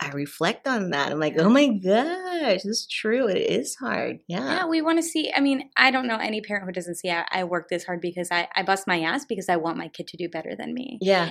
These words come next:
Speaker 2: And we're now in a position in this country where, unfortunately, teachers aren't venerated and they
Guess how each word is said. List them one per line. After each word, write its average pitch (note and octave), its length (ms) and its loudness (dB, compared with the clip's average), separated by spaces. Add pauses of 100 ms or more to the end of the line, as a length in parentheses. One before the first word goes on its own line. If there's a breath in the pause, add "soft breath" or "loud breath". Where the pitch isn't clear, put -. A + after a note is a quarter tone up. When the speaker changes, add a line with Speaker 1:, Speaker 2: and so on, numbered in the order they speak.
Speaker 2:
And A3 320 6
we're G#3 320 6
now F#3 240 4
in F3+ 140 0
a F3 40 -4
position F3 460 -6
in E3 80 -4
this D#3+ 140 -8
country D#3+ 320 -8
where, D#3+ 200 -2
unfortunately, E3+ 960 -6 (120)
teachers F#3+ 380 0
aren't G3+ 280 0
venerated E3+ 500 0
and E3 120 -4
they E3 100 -4